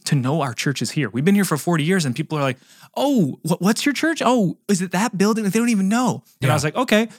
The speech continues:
Speaker 1: So we start creating content for them. We take their sermons, we turn them into, like, vertical videos. We publish them to all of these platforms where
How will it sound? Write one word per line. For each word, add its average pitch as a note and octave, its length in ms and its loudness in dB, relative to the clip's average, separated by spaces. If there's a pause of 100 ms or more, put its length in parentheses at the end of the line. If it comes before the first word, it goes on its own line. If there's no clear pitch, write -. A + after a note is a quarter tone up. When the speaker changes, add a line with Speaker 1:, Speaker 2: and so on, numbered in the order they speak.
(140)
Speaker 1:
So F3 100 2
we F3 60 4
start F#3+ 280 4
creating F#3 360 2
content C#3+ 380 0
for C#3 100 -4
them. C3+ 120 0
We C3+ 80 -2
take B2+ 200 -4
their C#3 100 4
sermons, A#2+ 460 2
we A#2 60 -2
turn A#2 200 -2
them A#2 100 0
into, A#2 180 -4
like, A#2+ 120 0
vertical B2 340 2
videos. B2 360 0
We C#3+ 80 -2
publish F#3 360 0
them E3+ 260 0
to E3 180 -2
all D3 280 -2
of C3+ 80 -2
these C3 220 0
platforms B2+ 560 -2
where B2+ 240 -6